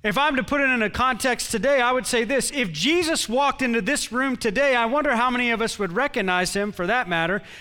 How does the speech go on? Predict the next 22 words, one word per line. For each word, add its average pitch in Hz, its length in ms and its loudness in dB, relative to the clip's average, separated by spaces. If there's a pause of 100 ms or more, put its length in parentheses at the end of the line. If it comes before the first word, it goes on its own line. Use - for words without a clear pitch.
(100)
And 220 220 -2
two, 254 440 2 (220)
I 240 140 4
wonder 285 320 2
how 269 160 2
many 262 180 2
of 254 100 2
us 226 220 0
would 240 160 -4
say 285 200 2
the 233 120 0
same 285 300 0
things 262 240 -2
that 233 140 -2
the 202 180 -2
di-, 262 260 0 (100)
disciples 220 580 -2
would 185 120 -4
say, 208 240 0 (260)
"I 226 140 2
can't 311 380 0
believe 269 420 0